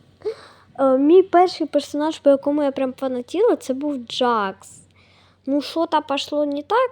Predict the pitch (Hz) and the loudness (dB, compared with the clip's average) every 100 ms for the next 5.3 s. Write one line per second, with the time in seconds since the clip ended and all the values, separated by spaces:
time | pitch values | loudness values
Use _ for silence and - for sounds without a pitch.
0 | - - 311 320 - - 277 277 220 214 | -6 -8 -6 -6 -8 -6 -2 -2 -2 -6
1 | 202 190 - - _ _ _ _ _ _ | -8 -8 -16 -20 _ _ _ _ _ _
2 | _ _ _ _ - - _ _ - 294 | _ _ _ _ -20 -20 _ _ -6 -2
3 | 330 359 349 - - 226 208 196 - - | 0 2 0 -2 -6 -4 -2 -4 -8 -6
4 | 320 349 440 508 349 277 254 311 - - | -4 2 2 2 0 0 2 0 -2 -2
5 | 233 220 208 | 0 0 -4